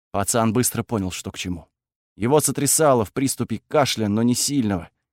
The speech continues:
Я опустил мальчика на ноги, придерживая за ворот рубашки.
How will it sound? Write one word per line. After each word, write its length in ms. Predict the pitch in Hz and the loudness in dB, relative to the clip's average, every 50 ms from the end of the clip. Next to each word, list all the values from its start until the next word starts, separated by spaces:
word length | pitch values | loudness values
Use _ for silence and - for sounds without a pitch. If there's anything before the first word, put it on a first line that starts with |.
| _ _ _ _ _ _ _ _ _ _ _ | _ _ _ _ _ _ _ _ _ _ _
Я 100 | - 127 | -6 -6
опустил 400 | 131 - 147 127 - - 147 135 | -4 -2 -4 -6 -4 -2 0 2
мальчика 440 | 127 127 127 113 - - 95 - 123 | 2 2 2 2 0 -4 -4 0 0
на 160 | 131 139 135 | 2 2 4
ноги, 320 | 123 123 107 110 95 - _ _ _ _ _ - | 2 2 2 0 -2 -4 _ _ _ _ _ -16
придерживая 600 | 92 107 92 117 123 117 92 98 113 107 110 104 | -14 -10 -4 -2 -2 -2 -2 -2 -2 0 0 -2
за 280 | 90 87 95 120 117 | -2 -2 0 0 2
ворот 220 | 110 107 104 - - | 2 0 -2 -2 -4
рубашки. 600 | 113 110 110 113 131 123 - - - 101 85 | -4 -2 0 0 0 0 0 0 -4 -6 -6